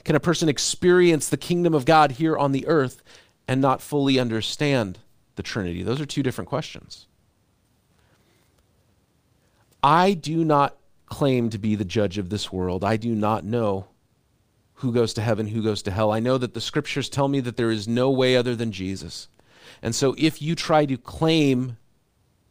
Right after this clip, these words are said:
forgiveness of your sins and a, and a right to enter into God's kingdom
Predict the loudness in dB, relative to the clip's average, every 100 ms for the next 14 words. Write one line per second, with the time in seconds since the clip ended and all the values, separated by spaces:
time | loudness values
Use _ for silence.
0 | _ _ _ -6 0 2 2 0 -2 2
1 | 0 0 0 0 -2 -8 -12 -20 _ _
2 | _ _ _ _ _ _ _ _ -4 -2
3 | -2 -2 -2 0 0 0 -2 -10 -10 -4
4 | -2 -2 -2 -2 2 2 2 -8 -4 -2
5 | -2 -2